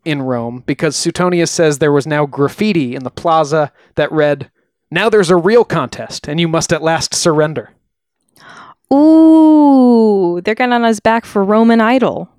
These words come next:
Speaker 1: And by his singing, Nero stirs up even the Gauls.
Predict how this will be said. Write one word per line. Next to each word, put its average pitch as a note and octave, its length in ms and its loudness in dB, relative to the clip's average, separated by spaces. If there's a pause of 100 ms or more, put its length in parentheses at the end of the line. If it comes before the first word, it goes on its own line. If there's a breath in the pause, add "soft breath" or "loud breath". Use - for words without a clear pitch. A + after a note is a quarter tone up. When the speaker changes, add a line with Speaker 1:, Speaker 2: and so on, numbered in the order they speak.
(120)
Speaker 1:
And E3 380 -2
by F3 160 2
his E3+ 180 2
singing, F#3 440 0
Nero F#3 320 2
stirs F#3 380 0
up F3+ 180 0
even F#3+ 280 -2
the F3+ 80 0
Gauls. D3 720 -2